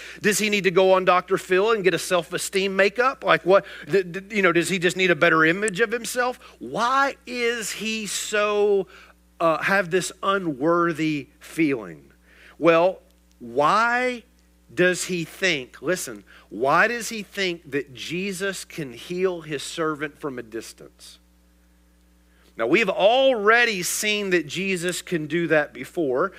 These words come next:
in some of the other miracles that we've looked at, but, but there's something deeper in this passage that this man understands, and it's found in verse eight. Look at it.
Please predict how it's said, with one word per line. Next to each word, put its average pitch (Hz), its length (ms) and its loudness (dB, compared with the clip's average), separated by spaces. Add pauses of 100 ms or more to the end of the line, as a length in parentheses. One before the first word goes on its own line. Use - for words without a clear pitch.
(160)
in 147 140 -4
some 170 240 0
of 160 80 -2
the 151 160 0
other 190 220 0
miracles 120 540 -4
that 104 140 -8
we've 107 220 -8
looked 101 260 -10
at, 98 340 -8 (280)
but, 180 240 2
but 190 140 2
there's 180 240 2
something 247 640 -4
deeper 214 440 -2
in 190 220 0
this 180 220 -2
passage 190 560 -2
that 156 220 -8
this 175 220 0
man 170 300 0
understands, 151 1080 -4 (300)
and 143 160 -2
it's 135 220 -4
found 160 480 0
in 151 200 -6
verse 139 540 -2
eight. 127 460 -8
Look 135 180 -6
at 101 160 -4
it. 90 100 -10